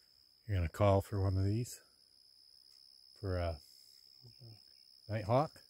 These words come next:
Speaker 2: I'm gonna do the woodcock first, see.
Speaker 1: Okay.
Speaker 2: See if you think this is the same.
Speaker 1: Yeah,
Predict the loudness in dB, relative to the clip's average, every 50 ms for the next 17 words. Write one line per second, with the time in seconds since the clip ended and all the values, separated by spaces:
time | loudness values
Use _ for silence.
0 | _ -20 -20 -20 -20 -20 -20 -20 -20 _ _ -20 -20 _ _ -20 -20 _ _ -16
1 | -14 -12 -10 -10 -10 -10 -10 -12 -12 -14 -18 _ -20 -20 -20 -20 -20 _ -20 -20
2 | -20 -20 -20 _ _ -16 -14 -14 -14 -16 -18 -20 _ _ _ _ -14 -12 -10 -8
3 | -6 -4 -4 -4 -6 -8 _ _ -20 -20 _ -20 -20 -20 -20 _ _ _ -20 -20
4 | -20 -20 _ _ -20 -20 _ -16 -14 -12 -10 -8 -8 -8 -8 -8 -8 -8 -8 -8
5 | -10 -12 -14 -16 -20 -18 -14 -12 -12 -12 -14 -16 _ _ -20 -20 -20 _ _ _
6 | _ -16 -14 -14 -12 -12 -14 -16 _ _ _ -20 -20 -20 _ _ -20 -20 _ -20
7 | -20 _ _ _ -20 -20 -20 -20 -20 -20 -20 -20 -20 -20 -20 -20 -20 -20 -20 -20
8 | -20 -20 -20 -20 -20 -20 -20 -20 -20 -20 -20 -20 -20 -20 -20 -20 -20 -20 -20 -20
9 | -20 -20 -20 -20 -20 -20 -20 -20 -20 -20 -20 -20 -20 -20 -20 -20 -20 -20 -20 -20
10 | -20 -20 -6 -2 0 0